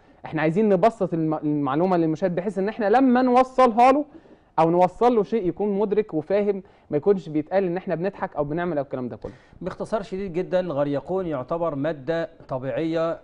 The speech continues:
Speaker 2: آه، خلقها الله تبارك وتعالى. عندما يتناولها الانسان على صورتها الطبيعية،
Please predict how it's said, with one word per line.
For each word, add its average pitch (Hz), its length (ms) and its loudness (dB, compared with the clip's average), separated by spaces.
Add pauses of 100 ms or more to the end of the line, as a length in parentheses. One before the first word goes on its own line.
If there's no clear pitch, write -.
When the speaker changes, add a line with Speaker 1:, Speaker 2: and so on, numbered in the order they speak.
Speaker 2:
آه، 127 240 -8
خلقها 151 380 -6
الله 147 200 -2
تبارك 147 380 -4
وتعالى. 139 400 -4
عندما 147 500 -4
يتناولها 147 460 -4
الانسان 143 380 -6
على 151 200 -2
صورتها 151 380 -8
الطبيعية، 156 500 -4